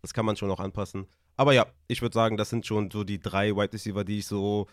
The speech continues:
vorne sehe tatsächlich auch, die ich auch sehr, äh, gemocht habe beim Tape schauen. Ich hab halt zwischendrin noch Michael Wilson, ich weiß gar nicht, wo du den hast, aber den fand ich halt auch sehr, sehr geil, gerade an der Line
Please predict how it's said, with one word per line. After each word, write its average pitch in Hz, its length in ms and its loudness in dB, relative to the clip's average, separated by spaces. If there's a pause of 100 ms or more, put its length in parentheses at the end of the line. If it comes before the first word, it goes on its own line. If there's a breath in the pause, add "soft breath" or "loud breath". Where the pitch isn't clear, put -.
(240 soft breath)
vorne 131 480 8
sehe 135 380 8
tatsächlich 131 540 2
auch, 117 160 0
die 117 120 -2
ich 98 140 -6
auch 104 160 0
sehr, 110 420 2
äh, 101 140 -2
gemocht 107 380 0
habe 104 180 2
beim 95 300 -2
Tape 113 240 -2
schauen. 104 340 0 (240 soft breath)
Ich - 80 -2
hab 123 80 4
halt 127 140 6
zwischendrin 127 340 4
noch 123 160 4
Michael 113 480 2
Wilson, 131 400 0
ich 120 80 -12
weiß 107 120 -2
gar 110 100 0
nicht, 107 100 -4
wo 104 60 -6
du 110 100 -4
den 110 180 -2
hast, 110 200 -2
aber 101 100 -2
den 104 100 -2
fand 104 180 -4
ich 98 40 -6
halt 98 120 -4
auch 104 120 -2
sehr, 101 160 -4
sehr 101 80 -4
geil, 98 200 -2
gerade 101 200 0
an 101 80 0
der 101 100 2
Line 113 360 2